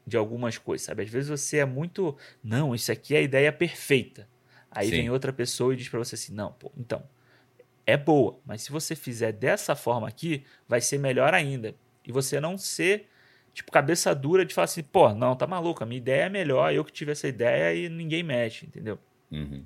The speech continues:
Speaker 1: Então, se, mas seria legal, eu acho que seria uma,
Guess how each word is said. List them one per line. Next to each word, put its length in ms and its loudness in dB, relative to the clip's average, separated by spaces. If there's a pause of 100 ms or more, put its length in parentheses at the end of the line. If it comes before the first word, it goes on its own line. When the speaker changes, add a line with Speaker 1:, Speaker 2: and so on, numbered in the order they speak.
(140)
Speaker 1:
Então, 800 -6 (640)
se, 380 -2
mas 160 4
seria 240 2
legal, 380 8
eu 120 6
acho 140 4
que 60 -10
seria 320 0
uma, 200 0